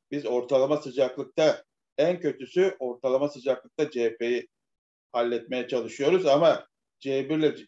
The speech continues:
pardon, T bir ile T iki arasında çok büyük fark varsa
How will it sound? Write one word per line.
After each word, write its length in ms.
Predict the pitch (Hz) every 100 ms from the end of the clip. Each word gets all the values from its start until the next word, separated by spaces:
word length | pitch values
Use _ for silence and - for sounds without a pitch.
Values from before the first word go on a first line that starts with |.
| - - - 143
pardon, 420 | 135 131 127 113
T 240 | 123 127
bir 100 | 147
ile 140 | 147 131
T 160 | 127
iki 180 | 127 143
arasında 380 | 135 131 131 113
çok 280 | 147 147 -
büyük 220 | 135 -
fark 260 | 127 123
varsa 500 | 147 160 - 196 196